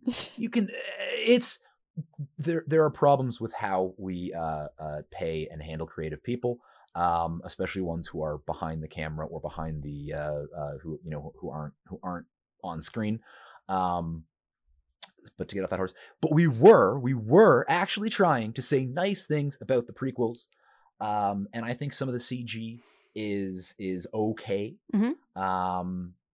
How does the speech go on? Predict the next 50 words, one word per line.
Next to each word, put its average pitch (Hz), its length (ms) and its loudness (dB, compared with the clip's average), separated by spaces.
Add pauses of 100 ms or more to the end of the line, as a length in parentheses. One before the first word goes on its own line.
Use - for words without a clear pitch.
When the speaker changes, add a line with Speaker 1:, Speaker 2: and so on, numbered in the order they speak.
(120)
Speaker 2:
it, 101 180 -8 (100)
it, 85 120 -20 (180)
you 110 120 -6
know, 98 200 -4
uh, 85 220 -6 (120)
uh, 82 320 -8 (220)
some 110 320 -4
of 104 80 -6
it 107 140 -4
holds 101 340 -4
up 95 180 -4 (320)
well 104 420 2
enough. 104 840 -2 (480)
I 185 80 -2
think 131 260 -6
the 110 60 -8
problem, 113 500 0
I 98 80 -8
think 120 180 -8
you 113 120 -2
are 101 160 2
right 95 220 -2
in 101 80 -8
hitting 92 280 -6
the, 85 160 -10
the, 92 220 -8
the 90 60 -6
nail 92 120 -4
on 90 80 -6
the 85 80 -4
head 87 160 -4
of 78 180 -6 (380)
we've 101 160 -2
improved 95 640 -2
in 127 140 -4
the 127 80 0
last 127 380 -2
twenty-three, 127 640 -4
twenty-four 120 560 -4
years. 120 500 -2 (560)
Um, 95 540 4 (100)
I 95 140 -4
think - 280 -6
the 98 280 -4
other 107 260 -2
part 104 320 -2
of 98 80 -4
it 101 140 -6
was, 98 160 -6
again, 98 380 -2